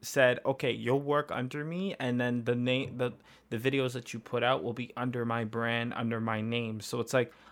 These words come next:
I'm essentially getting paid, kinda like I'm a ghost, like a ghost writer, like a ghost videographer. Like,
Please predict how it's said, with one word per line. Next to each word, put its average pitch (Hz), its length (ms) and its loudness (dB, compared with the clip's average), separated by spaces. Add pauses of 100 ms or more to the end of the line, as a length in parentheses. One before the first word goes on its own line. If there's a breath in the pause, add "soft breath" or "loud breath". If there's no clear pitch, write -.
(100 loud breath)
I'm 151 200 8
essentially 135 600 -2
getting 120 360 0
paid, 113 640 -6
kinda 226 180 6
like 180 140 4
I'm 165 120 4
a 120 120 2 (120)
ghost, 123 440 0 (340)
like 123 160 -4
a 110 100 -4
ghost 110 420 -2
writer, 90 400 -8
like - 180 -8
a 117 80 -2
ghost 117 480 -2
videographer. 107 760 -6
Like, 101 260 -6